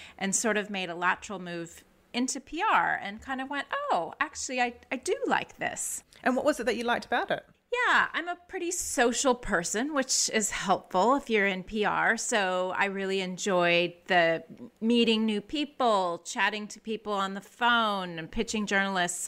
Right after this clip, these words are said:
Speaker 1: Um, I love writing. I've always been into writing ever since I was a child. Um, so it allowed me to flex that muscle as well.
Speaker 2: Did you start doing some P R activity as part of that marketing role?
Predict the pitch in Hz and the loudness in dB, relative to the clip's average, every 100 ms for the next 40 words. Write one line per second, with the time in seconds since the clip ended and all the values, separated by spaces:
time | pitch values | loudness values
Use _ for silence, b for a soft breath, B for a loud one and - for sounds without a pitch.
0 | - 175 165 160 - 233 285 285 185 165 | -2 0 -2 -4 -4 -2 -2 -4 -2 -2
1 | 160 170 170 175 170 175 - 175 175 175 | -2 -4 -6 -6 -6 -6 -4 -2 -2 -4
2 | - - 165 160 - 160 180 160 156 156 | -6 -4 -4 -4 -4 -6 -6 -2 -2 0
3 | 156 151 160 165 170 165 160 151 170 - | -2 -2 -4 -4 -6 -6 -4 -4 -6 -10
4 | - 180 160 156 165 - B B B B | -8 -2 0 0 -2 -6 B B B B
5 | - 175 165 151 - - 196 190 - _ | -2 0 0 -4 -8 -4 -2 -2 -6 _
6 | _ 196 202 185 185 185 190 175 170 - | _ -8 2 4 4 0 -8 -10 -12 -6
7 | 180 180 - 185 170 185 175 - 180 180 | -6 -6 -4 -2 -2 -4 -12 -8 -6 -6
8 | 170 - 170 156 165 311 508 - 180 180 | -6 -8 -2 2 4 2 0 -4 -6 -2
9 | 180 175 - - 190 175 175 160 170 175 | 0 0 -2 -2 0 2 0 -6 -4 -8
10 | 170 180 165 - 165 160 156 - 175 196 | -4 0 0 0 -6 -6 -6 -4 2 2
11 | 247 254 254 269 269 269 269 262 277 302 | 2 0 0 -2 -2 -6 -2 2 2 2